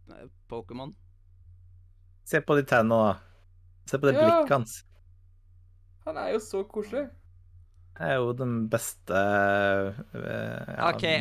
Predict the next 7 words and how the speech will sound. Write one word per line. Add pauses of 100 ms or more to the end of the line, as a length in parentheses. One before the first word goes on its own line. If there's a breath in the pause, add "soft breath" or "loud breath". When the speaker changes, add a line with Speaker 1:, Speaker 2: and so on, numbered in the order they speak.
Speaker 2:
best
Speaker 1:
OK,
Speaker 2:
boy.
Speaker 1:
OK. (520)
E. (1500)
Speaker 2:
Wey.
Speaker 3:
Wow.